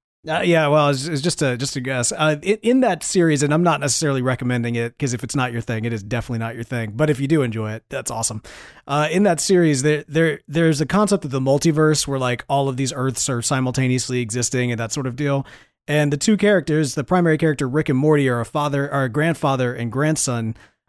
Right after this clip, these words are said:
uh, pair, and they go off on these wacky adventures. Well, on one such adventure, the father of Morty, the, the son-in-law of Rick,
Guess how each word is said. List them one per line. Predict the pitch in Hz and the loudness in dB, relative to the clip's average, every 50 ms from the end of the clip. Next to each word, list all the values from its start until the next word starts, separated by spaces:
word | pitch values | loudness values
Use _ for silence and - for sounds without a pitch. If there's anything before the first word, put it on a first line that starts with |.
| _ - | _ -8
uh, | 120 117 | -6 -6
pair, | - - - 143 135 123 117 113 117 | -6 -4 -4 -2 0 0 -2 -2 -4
and | 127 127 139 | -2 0 0
they | 147 143 | 2 2
go | 147 143 | 2 2
off | 139 135 131 - | 2 2 0 -2
on | 139 127 | -4 -4
these | 123 117 107 | -4 -4 -4
wacky | 123 120 113 110 - 120 | -4 -4 -4 -4 -6 -8
adventures. | 107 110 202 196 - - 101 82 - - | -2 0 0 0 0 -2 -6 -10 -8 -2
Well, | 147 160 151 143 | 0 0 0 0
on | 143 147 147 143 | 0 -4 -6 -2
one | 139 185 202 202 202 | 0 2 4 4 4
such | - - - - 185 175 - | 2 0 0 -2 -2 0 -2
adventure, | 165 131 123 151 185 196 - - - 101 92 107 - - - _ _ _ _ - | -4 -2 -2 0 2 2 0 0 -4 -8 -12 -12 -14 -18 -20 _ _ _ _ -8
the | 135 135 | -6 -6
father | - - - 202 196 208 214 208 202 185 170 | -6 -4 0 2 2 4 4 4 4 4 4
of | 147 135 131 | 2 0 -2
Morty, | 143 156 175 175 165 143 131 127 | 0 2 2 2 2 2 0 -2
the, | 117 127 127 123 123 120 | -2 -4 -4 -4 -4 -6
the | 123 120 | -4 -4
son-in-law | - - 190 190 180 160 151 143 135 131 135 113 | -2 0 2 2 2 2 2 2 2 0 -2 -4
of | 123 127 120 113 113 123 | -4 -6 -6 -8 -10 -10
Rick, | 117 123 160 180 165 143 131 - | -6 -2 0 2 2 2 0 -4